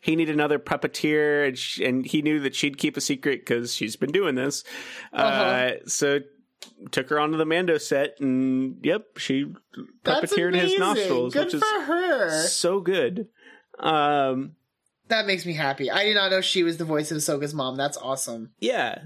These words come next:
Speaker 1: Um, there was a bunch of, like, panel stuff that I really, really liked, uh, that I didn't necessarily get to go to, but, like,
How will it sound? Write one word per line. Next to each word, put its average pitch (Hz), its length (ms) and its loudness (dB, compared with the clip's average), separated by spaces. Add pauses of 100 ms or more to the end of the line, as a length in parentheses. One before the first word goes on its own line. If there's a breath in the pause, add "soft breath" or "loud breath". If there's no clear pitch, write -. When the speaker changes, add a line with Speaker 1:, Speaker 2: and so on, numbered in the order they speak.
(120)
Speaker 1:
Um, 139 680 0
there 254 120 2
was 320 100 -4
a 262 60 2
bunch 240 260 -2
of, 285 80 -2
like, 254 260 -2
panel 214 300 -2
stuff - 380 -2
that 127 160 2
I 123 60 2
really, 139 340 2
really 139 200 2
liked, 123 460 0
uh, 113 240 0
that 123 100 0
I 127 60 0
didn't 147 140 -2
necessarily 147 340 -2
get 127 180 -2
to 139 60 -8
go 127 240 -2
to, 127 320 0
but, 123 300 -2
like, 117 340 -2